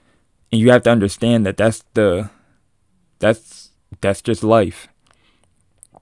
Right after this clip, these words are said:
Like I said, I've never been in that situation where I had to regain someone's trust, so I don't really know how to necessarily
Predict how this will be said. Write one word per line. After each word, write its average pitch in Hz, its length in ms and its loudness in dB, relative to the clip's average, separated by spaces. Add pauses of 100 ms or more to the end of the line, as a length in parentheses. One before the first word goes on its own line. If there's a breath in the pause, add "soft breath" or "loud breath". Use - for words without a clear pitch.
(240)
Like 117 180 -2
I 135 60 2
said, 127 160 -2
I've 123 140 2
never 139 200 0
been 120 160 -2
in 117 100 -2
that 107 120 -2
situation 110 500 -4
where 101 100 0
I 104 40 2
had 113 80 2
to 101 60 -2
regain 107 400 -2
someone's 107 280 -8
trust, - 260 -6
so 101 80 0
I 87 60 4
don't 110 140 0
really 107 220 -4
know 110 400 -2 (840 soft breath)
how 113 240 2
to 107 80 0
necessarily 107 1080 -4